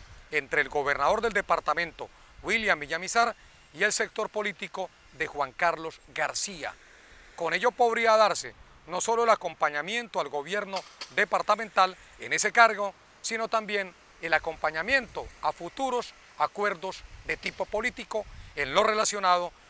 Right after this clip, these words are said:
con la gobernación del departamento. Y finalmente, a manera de comentario, la propuesta de Juan Pablo Celis de cierre de la frontera ha sido bien compartida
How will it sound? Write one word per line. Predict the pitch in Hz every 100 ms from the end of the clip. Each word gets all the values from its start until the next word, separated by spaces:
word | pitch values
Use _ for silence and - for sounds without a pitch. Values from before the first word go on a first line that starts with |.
| -
con | 165
la | 143
gobernación | 127 135 131 131 - 151
del | 147
departamento. | 131 127 123 123 120 92 87 - _ - - -
Y | 147
finalmente, | 156 190 202 214 220 190 131 - - - -
a | 131
manera | 139 170 190
de | 175
comentario, | - 135 127 - 202 214 151 - - - - - - - -
la | 160
propuesta | 170 170 202 190 254
de | 247
Juan | 202 170 139
Pablo | - 196 226 240
Celis | - 226 208 151 - - - - - -
de | 151 156
cierre | - 220 247 233
de | 190
la | 156
frontera | 160 151 - 226 247 - - - -
ha | 160
sido | - 220 220
bien | 220 220
compartida | 208 196 185 160 247 254 190 110